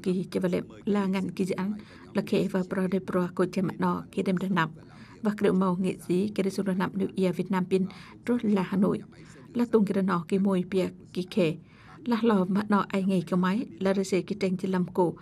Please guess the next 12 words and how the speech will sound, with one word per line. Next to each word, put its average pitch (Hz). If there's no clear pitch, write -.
là 220
nặng 208
cái 202
dự 196
án 190
và 185
ai 180
khế 151
cho 190
và 190
pro 175
tiêu 208